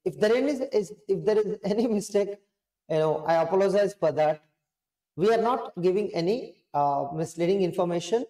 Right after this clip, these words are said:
And in case if any, uh, typo, I'm sorry for that.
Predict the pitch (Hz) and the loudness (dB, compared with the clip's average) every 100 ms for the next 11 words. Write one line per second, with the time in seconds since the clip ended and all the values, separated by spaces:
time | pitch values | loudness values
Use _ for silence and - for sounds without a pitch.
0 | _ _ _ _ _ _ _ 151 151 185 | _ _ _ _ _ _ _ -6 0 0
1 | 180 269 262 214 208 233 226 - 160 165 | 0 0 0 0 2 0 -2 0 2 4
2 | 165 165 175 180 226 233 - _ _ _ | 2 2 0 0 0 -2 -4 _ _ _
3 | _ _ _ _ _ _ _ _ - 147 | _ _ _ _ _ _ _ _ -18 -16
4 | 147 196 220 240 233 254 277 | -6 0 2 2 2 0 0